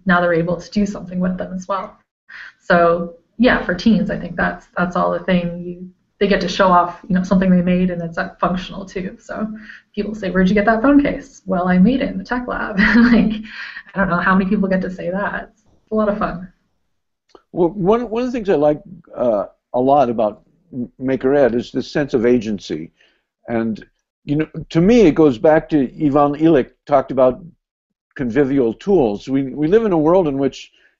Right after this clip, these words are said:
Speaker 2: everything we're surrounded by is, is made in some factory somewhere, and, and even the, the tools we use are things that we can't really manufacture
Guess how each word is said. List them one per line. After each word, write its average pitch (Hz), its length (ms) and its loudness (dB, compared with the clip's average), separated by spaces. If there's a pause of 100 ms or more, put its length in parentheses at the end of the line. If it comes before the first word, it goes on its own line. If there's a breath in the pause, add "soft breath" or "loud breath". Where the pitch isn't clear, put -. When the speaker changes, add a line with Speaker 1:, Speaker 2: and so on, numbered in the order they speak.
(180)
Speaker 2:
everything 160 760 -2 (100)
we're 151 160 -4
surrounded 156 680 -4
by 127 280 2
is, 123 260 -4 (140)
is 113 160 -8
made 143 520 2 (680)
in 123 100 -12
some 147 160 -2
factory 135 600 0 (380)
somewhere, 123 680 -2
and, 127 220 -6
and 139 260 -8
even 180 240 -2
the, 127 180 0
the 123 220 -6
tools 185 380 -2
we 131 100 0
use 110 380 -2
are 113 420 -2
things 117 300 -6
that 117 100 0
we 120 400 -4
can't 123 240 -6
really 123 220 -2
manufacture 120 880 -2